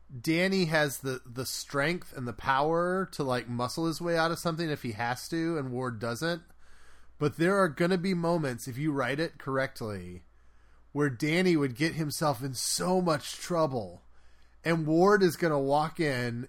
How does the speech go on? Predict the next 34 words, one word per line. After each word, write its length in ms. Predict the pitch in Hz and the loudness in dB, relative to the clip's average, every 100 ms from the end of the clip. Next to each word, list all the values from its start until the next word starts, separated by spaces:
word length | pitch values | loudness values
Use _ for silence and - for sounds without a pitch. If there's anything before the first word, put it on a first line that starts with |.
| - | -8
and 400 | 143 139 131 131 | -2 0 0 -4
whether 320 | 127 147 151 151 | -2 0 0 0
it 80 | |
be 120 | 135 139 | 0 -2
throwing 400 | 147 160 165 151 | 0 0 0 0
some 200 | 139 123 | -4 -6
cash 400 | - 151 160 185 | -4 -4 -2 -2
around, 720 | 175 170 170 170 170 170 165 | 0 2 4 2 0 -2 -6
or 200 | 135 135 | -2 -2
it's 180 | 131 - | -2 -4
just 220 | 147 - | -6 -4
gonna 180 | 156 143 | -4 -4
be 180 | 135 131 | -4 -4
smooth 440 | - 143 147 151 | -4 -2 -2 -2
talking, 680 | 170 160 160 170 170 180 185 - - - - - - - | 0 0 0 -2 -4 -4 -8 -12 -20 -20 -20 -20 -20 -2
like, 420 | 147 147 - - - - - - - | 0 0 -4 -18 -18 -18 -18 -20 -12
Ward 400 | 127 143 180 202 | -2 4 6 6
is 160 | 196 143 | 4 2
the 100 | 151 | -2
brain 720 | 123 143 151 147 127 117 117 107 | 0 0 2 2 0 -4 -6 -8
that 160 | 120 | -4
Danny's 400 | 127 131 131 120 | -2 -2 -2 -6
brawn 520 | 98 123 123 117 110 | -4 -2 -2 -2 -4
needs. 680 | 110 107 95 85 104 - - - - 139 | -6 -8 -10 -14 -12 -12 -14 -20 -14 -8
And 140 | 135 | -4
so 160 | - 147 | 0 2
the 140 | 143 | 2
idea 420 | 139 127 143 151 | 2 0 2 2
that 160 | 151 123 | 0 -2
they 120 | 139 | -2
would 140 | 131 | -2
work 280 | 120 127 127 | -2 -4 -6
together, 800 | - 117 123 127 139 143 151 156 - - - - - - - - - - - | -10 -4 -4 -2 -2 -2 -2 -6 -14 -20 -20 -20 -20 -20 -20 -20 -20 -18 -2
and 300 | 156 151 | 0 0